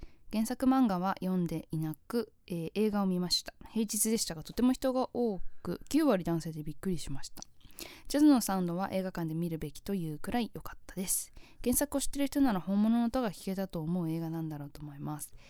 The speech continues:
ストーリーはプロを夢に上京する若者の話、持ち前の性格で周りを巻き込んで実現に向かっていくんですが、大はとってもピュアで自分と仲間を信じる気持ちが熱かったなと感じました。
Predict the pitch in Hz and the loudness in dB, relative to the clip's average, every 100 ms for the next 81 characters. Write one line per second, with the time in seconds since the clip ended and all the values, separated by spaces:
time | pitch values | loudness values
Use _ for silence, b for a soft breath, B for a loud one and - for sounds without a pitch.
0 | b b b b - 311 277 214 220 214 | b b b b -6 0 2 2 2 0
1 | 269 262 220 196 202 180 165 180 180 - | 0 2 2 2 2 0 -2 -2 -2 -2
2 | 185 - 226 185 165 180 175 175 170 170 | -2 -2 -2 -4 -6 -4 -4 -2 -2 -4
3 | 165 170 165 - 247 - 180 - 196 180 | -6 -8 -6 -6 -8 -6 -6 -2 -2 -2
4 | 175 190 180 185 180 180 190 196 190 185 | -4 -8 -10 -8 -4 -2 -2 -2 -2 -4
5 | - 208 175 175 - 190 202 196 190 202 | -4 -4 -2 -6 -6 -4 -2 -2 -4 -10
6 | - 220 - 233 214 - - 196 - B | -8 -8 -2 0 0 -2 -4 -4 -4 B
7 | B B - - 226 233 202 - - 226 | B B -14 -2 2 2 0 -2 2 4
8 | 220 254 214 190 170 175 202 196 202 226 | 4 2 2 -2 0 4 6 4 0 0
9 | 240 214 - 175 170 170 - 160 - 165 | 0 0 -2 -2 -4 -6 -6 -8 -6 -8
10 | 156 - 180 175 175 180 - - 156 156 | -8 -10 -8 -6 -4 -6 -8 -10 -10 -8
11 | 165 - - | -8 -6 -8